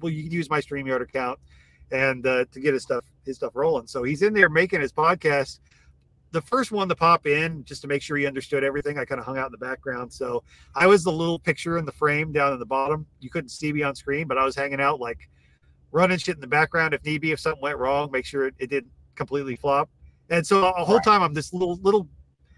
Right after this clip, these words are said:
Speaker 1: little face down in the corner, just, like, laughing my ass off at him, and only Kyle could see
Speaker 2: Th-,
Speaker 1: it.
Speaker 2: there
Speaker 1: His
Speaker 2: were a
Speaker 1: whole
Speaker 2: couple
Speaker 1: first
Speaker 2: ti-, there were a
Speaker 1: time.
Speaker 2: couple times I was like, "This is gonna get him." And I'm looking at the camera, trying to keep eye contact, and I look down, and Josh is head
Speaker 1: Oh
Speaker 2: in
Speaker 1: my
Speaker 2: hands,
Speaker 1: gosh.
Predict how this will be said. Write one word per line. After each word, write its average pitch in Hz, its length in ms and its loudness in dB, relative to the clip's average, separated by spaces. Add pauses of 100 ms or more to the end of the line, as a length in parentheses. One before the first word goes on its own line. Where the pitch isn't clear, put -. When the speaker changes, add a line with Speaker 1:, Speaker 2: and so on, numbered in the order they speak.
(180)
Speaker 1:
little 233 320 8
face 226 320 6
down 190 200 4
in 160 60 -4
the 151 60 -8
corner, 175 340 0
just, 139 220 -6
like, 147 160 -2
laughing 170 360 0
my 156 180 2
ass 143 280 2
off 131 240 -4
at 131 100 -10
him, 120 200 -8
and 127 80 -4
only 175 200 -2
Kyle 147 320 0
could 120 140 -16
see - 140 -10
Speaker 2:
Th-, - 100 -2
Speaker 1:
it. - 140 -18 (600)
Speaker 2:
there 175 100 4
Speaker 1:
His 208 80 6
Speaker 2:
were 226 60 6
a - 20 -
Speaker 1:
whole 196 180 8
Speaker 2:
couple 175 140 -2
Speaker 1:
first 151 120 8
Speaker 2:
ti-, 156 60 -2
there 170 100 6
were 170 60 4
a 160 40 -2
Speaker 1:
time. - 60 -8
Speaker 2:
couple 165 220 0
times 139 380 2
I 135 100 2
was 127 160 -4
like, 127 260 -2 (220)
"This 151 180 -8
is 156 80 -16
gonna 127 200 -8
get 110 200 -4
him." 120 200 -8 (340)
And 135 140 -2
I'm 151 120 0
looking 185 240 -2
at 180 120 0
the 170 60 -10
camera, 165 380 0
trying 165 220 2
to 160 80 -10
keep 156 140 -8
eye 156 140 4
contact, 139 480 -4
and 135 60 -4
I 131 80 -2
look 135 200 -4
down, 135 240 0
and 117 80 -16
Josh 120 480 -4
is 113 400 -8 (240)
head 160 420 0
Speaker 1:
Oh 202 120 -4
Speaker 2:
in 147 60 -8
Speaker 1:
my 185 120 -2
Speaker 2:
hands, 156 100 -14
Speaker 1:
gosh. 143 540 -4